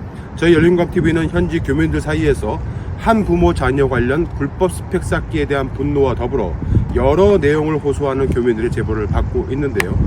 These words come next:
그 제보들을 근거로 오늘은 현지에서 십오 년 이상 한국 유학생들 또는 미국인들을 대상으로 미국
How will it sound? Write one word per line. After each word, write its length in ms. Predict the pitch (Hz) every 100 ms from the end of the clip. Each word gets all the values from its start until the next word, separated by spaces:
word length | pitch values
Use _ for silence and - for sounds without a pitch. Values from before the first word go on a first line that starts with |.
| - - -
그 160 | 190
제보들을 480 | 180 156 202 185 156
근거로 420 | - 185 143 98 - - - -
오늘은 360 | 147 156 151
현지에서 600 | 151 165 151 147 135 170 175 - -
십오 260 | - 190 196
년 240 | 196 190
이상 340 | 180 139 120 143 -
한국 380 | - 175 165 135
유학생들 580 | 127 143 - 170 117 85 82 - -
또는 300 | 165 185 151
미국인들을 580 | 127 175 185 175 170 151
대상으로 560 | 117 131 120 127 165 156 - -
미국 260 | 135 196